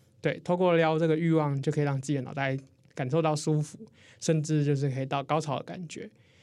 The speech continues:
所以这时候的性欲指的就是一个比较广泛的一个范畴，就是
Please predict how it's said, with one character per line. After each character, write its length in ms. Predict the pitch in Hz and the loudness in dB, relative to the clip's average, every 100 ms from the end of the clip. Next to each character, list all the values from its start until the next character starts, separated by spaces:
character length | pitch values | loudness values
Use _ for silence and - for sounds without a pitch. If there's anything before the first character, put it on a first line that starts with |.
| _ _ | _ _
所 200 | - 185 | 0 4
以 200 | 190 151 | 4 4
这 160 | 160 226 | 4 2
时 160 | 226 | 2
候 340 | 151 156 170 151 | 2 4 4 2
的 240 | 160 160 | 2 0
性 320 | - 196 170 | 2 2 4
欲 160 | 175 156 | 4 2
指 180 | 151 156 | 0 -6
的 160 | 123 | -8
就 160 | 135 156 | -2 0
是 240 | 139 143 | 2 0
一 80 | 135 | 0
个 140 | 135 | -2
比 60 | 135 | -4
较 180 | - 147 | -2 -2
广 180 | 143 156 - | -2 -8 -8
泛 340 | - 156 135 | -4 -2 -2
的 200 | 131 60 - | -6 -8 -6
一 80 | |
个 480 | 147 139 85 69 - | -6 -6 -8 -14 -6
范 240 | - 180 147 | 0 2 2
畴， 300 | - - 156 | -2 -6 -2
就 100 | 151 | 2
是 240 | 160 156 | 2 2